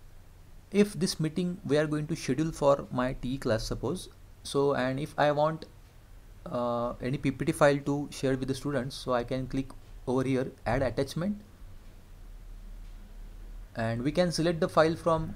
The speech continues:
Google Drive, or I can directly upload a file from my host machine. So select ho-, your device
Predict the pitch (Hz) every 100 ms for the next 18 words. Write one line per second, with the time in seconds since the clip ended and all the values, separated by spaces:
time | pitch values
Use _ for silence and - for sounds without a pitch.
0 | 123 123 156 160 170 190 - - 135 131
1 | 131 131 127 127 147 139 139 147 156 131
2 | 147 147 143 131 135 139 - 143 131 127
3 | 120 110 139 131 117 - 180 - - -
4 | - - - - 113 127 143 - - -
5 | - - 123 - 123 131 127 131 156 -
6 | -